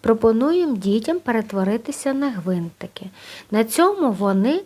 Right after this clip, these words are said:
ставлять п'ятки, носочки разом поряд, ніби приклеюються до підлоги. За командою починають крутитися, немов гвинтики, вправоруч і ліворуч.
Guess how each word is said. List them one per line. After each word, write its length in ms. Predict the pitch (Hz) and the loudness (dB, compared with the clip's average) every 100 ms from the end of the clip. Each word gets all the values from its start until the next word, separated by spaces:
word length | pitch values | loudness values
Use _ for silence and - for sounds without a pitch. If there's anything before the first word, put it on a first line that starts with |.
| - | -8
ставлять 640 | - - 311 269 214 - | -8 2 2 2 -4 -6
п'ятки, 580 | - 262 370 381 - 214 | -2 2 2 0 0 0
носочки 680 | 202 202 320 381 - 285 | 0 -2 -2 -2 -2 2
разом 680 | 269 254 220 196 175 185 220 - | 4 2 2 4 4 2 -2 -2
поряд, 440 | 254 214 170 160 - | 0 0 0 -4 -2
ніби 260 | 247 247 262 | 0 2 0
приклеюються 760 | - 262 247 220 180 170 - | -2 -2 0 2 2 -2 -8
до 120 | 190 | -8
підлоги. 600 | 190 202 185 185 170 160 175 - - - - - | -6 -6 -2 -2 -2 -6 -12 -16 -16 -16 -12 2
За 140 | 226 | 2
командою 920 | 226 196 180 185 254 349 330 320 320 | 2 -2 0 0 0 2 2 2 0
починають 1000 | - 196 196 190 180 196 254 254 247 - - - - _ - | -2 -6 -4 -6 -4 -2 0 0 -2 -6 -20 -20 -20 _ -12
крутитися, 880 | 214 214 214 415 453 277 - - - - | -2 -2 2 0 2 -4 -4 -10 -10 -8
немов 360 | 226 254 349 392 | -2 0 0 -4
гвинтики, 720 | - 254 240 214 202 202 - | -6 0 0 0 -4 -10 -12
вправоруч 840 | 202 - 175 170 190 302 330 320 - | -14 -8 -8 -4 0 0 0 -4 -8
і 100 | 226 | -8
ліворуч. 840 | 214 226 190 180 175 165 - - | -2 -2 -2 -6 -6 -8 -14 -18